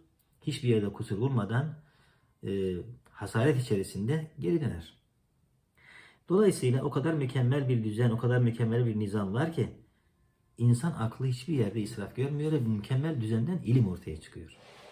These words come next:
Sen kainatta mükemmel işleyen kanunlar ve devamlı, e, devam eden bir düzen olmazsa hiçbir zaman için ilim diye bir şey olmaz.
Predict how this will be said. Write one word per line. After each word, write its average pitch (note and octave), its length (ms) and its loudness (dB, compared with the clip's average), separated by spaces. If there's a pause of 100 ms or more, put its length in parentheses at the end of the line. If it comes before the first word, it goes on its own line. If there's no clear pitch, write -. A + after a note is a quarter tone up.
(800)
Sen F#2+ 220 -6
kainatta G2+ 520 -4
mükemmel G2+ 640 -2
işleyen G2 420 -6
kanunlar F2+ 760 -6 (420)
ve G2 200 -4
devamlı, G2+ 680 -2 (680)
e, F#2+ 200 -4
devam F#2+ 320 -2
eden F#2+ 360 -2 (140)
bir F2+ 340 -6
düzen G2 220 4
olmazsa A#2 720 -2 (360)
hiçbir A#2+ 260 -6
zaman F2 240 -4
için E3 360 -4 (300)
ilim A2+ 220 8
diye F#2 160 2
bir E2+ 100 -4
şey E3 340 0 (260)
olmaz. G2 560 -2